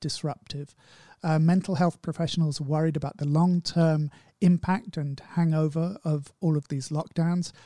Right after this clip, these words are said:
especially amongst the young, whose craving for social contact is actually a critical part of their development. So try and use this digital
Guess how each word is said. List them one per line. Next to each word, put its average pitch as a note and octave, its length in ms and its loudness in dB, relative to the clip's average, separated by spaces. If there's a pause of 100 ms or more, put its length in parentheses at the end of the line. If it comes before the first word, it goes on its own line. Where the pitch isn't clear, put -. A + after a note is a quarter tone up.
(220)
especially G3 680 0
amongst D3+ 460 -4
the D#3 80 -6
young, F3 460 -2
whose D3+ 260 0
craving D#3 460 0
for - 100 -10
social E3+ 400 -2
contact D3+ 560 -6 (320)
is D3+ 160 -2
actually D#3+ 360 -6
a C3 40 -6
critical D#3 560 -4
part C#3+ 420 -6
of C#3 360 -8
their C3 260 -10 (240)
development. D#3 640 -6 (1300)
So - 240 0
try A#3 500 0
and F3+ 220 2
use E3 260 2
this - 240 -4
digital - 640 -4